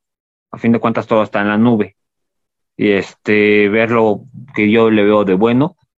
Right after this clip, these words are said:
pues, en, en el peor de los casos que se tenga que, este, formatear el, la consola o regresarle algún valor de fábrica,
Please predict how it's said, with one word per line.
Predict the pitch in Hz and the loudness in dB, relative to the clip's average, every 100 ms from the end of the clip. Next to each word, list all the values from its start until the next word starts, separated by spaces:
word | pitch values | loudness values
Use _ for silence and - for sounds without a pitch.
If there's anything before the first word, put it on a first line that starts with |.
| _ | _
pues, | - | -2
en, | 110 | 0
en | 117 110 | 0 0
el | 101 | -2
peor | 117 127 | 0 0
de | 123 | 0
los | 110 | -2
casos | 135 120 | -4 -6
que | - - | -10 -10
se | 104 | -4
tenga | 117 120 | -4 -4
que, | - 107 - _ - | -4 -4 -4 _ -14
este, | 92 - - 87 | -14 -12 -8 -6
formatear | - 90 85 - 117 110 | -4 -4 -4 -4 -2 -2
el, | 92 85 80 78 | -4 -6 -10 -14
la | 78 | -14
consola | - 95 104 127 135 139 | -8 -6 -2 0 0 -2
o | 101 95 | -2 -2
regresarle | 90 87 - 104 | -2 -4 -4 -2
algún | 98 92 101 | -2 0 0
valor | 95 98 98 92 90 | 0 0 0 -2 -4
de | 92 | -4
fábrica, | 117 117 127 147 | -4 -4 -4 -6